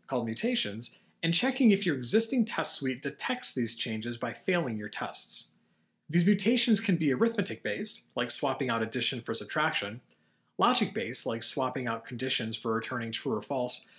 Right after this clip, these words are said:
or even returning undefined values. When mutation testing starts,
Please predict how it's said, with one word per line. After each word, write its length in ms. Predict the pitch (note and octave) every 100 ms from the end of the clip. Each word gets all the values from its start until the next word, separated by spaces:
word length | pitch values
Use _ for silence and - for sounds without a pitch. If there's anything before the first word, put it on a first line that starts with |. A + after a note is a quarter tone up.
| _ -
or 140 | D#3+
even 240 | A#3 B3+
returning 480 | C4+ - - F3+ D#3+ D#3
undefined 460 | A#2+ - G#2+ G#2
values. 600 | C#3 D#3+ A2 - - - - _ _ _ _ _ _ _
When 140 | - G#3
mutation 440 | A#3+ C#4+ D4 E4
testing 320 | A3+ G3 G3+
starts, 600 | F3+ - G#2+ G#2 - -